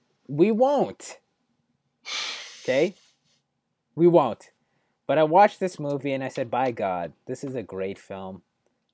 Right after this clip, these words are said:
I have small qualms here and there, but overall,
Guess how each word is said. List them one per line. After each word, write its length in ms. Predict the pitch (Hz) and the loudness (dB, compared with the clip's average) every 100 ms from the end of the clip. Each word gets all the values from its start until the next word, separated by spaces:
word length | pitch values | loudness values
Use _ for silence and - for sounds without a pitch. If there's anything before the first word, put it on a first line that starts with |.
| _ | _
I 60 | - | -4
have 200 | 202 190 | -4 -4
small 640 | - 175 151 156 165 165 | -6 -4 0 2 2 0
qualms 440 | - - 143 135 - | -2 -6 -6 -6 -8
here 200 | 143 135 | -6 -6
and 80 | 120 | -4
there, 420 | 117 117 117 - _ _ _ _ _ _ _ _ - | -4 -4 -6 -10 _ _ _ _ _ _ _ _ -4
but 180 | 127 117 | -4 -2
overall, 720 | 127 156 180 113 127 147 | -4 2 2 4 2 0